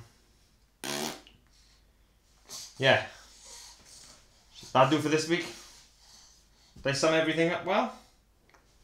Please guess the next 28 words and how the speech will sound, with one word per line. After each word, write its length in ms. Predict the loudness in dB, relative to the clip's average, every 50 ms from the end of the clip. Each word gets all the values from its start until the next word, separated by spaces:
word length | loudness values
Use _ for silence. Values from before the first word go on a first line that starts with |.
| -20 -20 -20 _ _ -6 -2
That 140 | 0 2 2
I'm 140 | 2 4 4
better 260 | 4 4 4 4 2
now? 160 | 2 2 2 4 4 4
Postnatal 320 | 4 4 4 2 0 -2 0 4
depression 440 | 6 6 6 6 4 0 -2 4
done? 240 | 6 6 6 6 2 -4 -10 -18 _ _ _ _ _ _ _ -20 -16 -14 -14 -14 -14 -16 -18 -20 -20 -20 -20 -20 -20 -20 _ _ -20 _ _ _ _ -20 -20 -10 -4 0
I 80 | 2
like 180 | 4 4 4 6
having 240 | 6 6 6 4 2
this 220 | 0 -2 -2 -2
one 120 | -2 0
now. 200 | 0 -2 -2 -4 -6 -12 -20 -20 -20 _ -20 -20 -20 -20 -20 _ _ _ _ _
For 140 | -6 -2 0
now. 300 | 2 4 4 4 4 2 -2 -8 -18 -20 _ _ _ _ _ _ _ _ _ _ _ _ _ _ _ _ _ _ _ _ _ -4 2
Oh, 80 | 4 4
it'll 120 | 6 6
be 80 | 4 4
baby 360 | 4 6 6 6 6 4 4
weaning 400 | 6 6 4 4 2 0 -2 -2
soon. 260 | -2 -2 -2 -2 0
That'll 140 | 0 2 4
be 120 | 6 6 6 4
fun. 120 | 2 0 -4 -8 -6 -2 2 4 6 6 6 6 4 0 -6 -12 -4 0
Don't 180 | 2 4 4
get 160 | 6 4 6 6
too 120 | 6 4
excited. 540 | 4 4 4 6 6 6 6 6 4 4